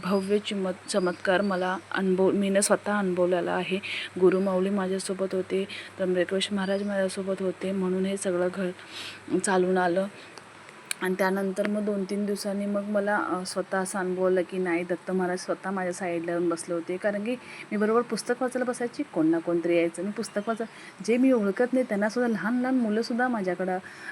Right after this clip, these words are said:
त्या दिवशी दरवाजे वाजवत होते. म्हणजे त्या दिवशी खरं दत्त महाराज आले होते. पहिला दोन दिवस भलेही वाईट शक्ती आलो, शक्ती मला रोखण्याचा प्रयत्न करूच, पण दत्त महाराजने आणि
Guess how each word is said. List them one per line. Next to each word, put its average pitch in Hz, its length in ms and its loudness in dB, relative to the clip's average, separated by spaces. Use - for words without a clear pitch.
त्या 175 100 2
दिवशी 175 220 2
दरवाजे 180 420 0
वाजवत 175 320 -2
होते. 170 180 2
म्हणजे 185 200 2
त्या 190 180 2
दिवशी 196 280 -2
खरं 208 180 -2
दत्त 196 240 -2
महाराज 185 400 -2
आले 180 200 0
होते. 165 240 0
पहिला 190 240 6
दोन 190 240 4
दिवस 214 180 0
भलेही 196 380 2
वाईट 208 280 0
शक्ती 208 320 -6
आलो, 180 320 2
शक्ती 190 240 -2
मला 190 180 2
रोखण्याचा 180 440 0
प्रयत्न 185 320 -2
करूच, 180 240 0
पण 185 160 0
दत्त 185 240 0
महाराजने 190 480 0
आणि 190 260 -2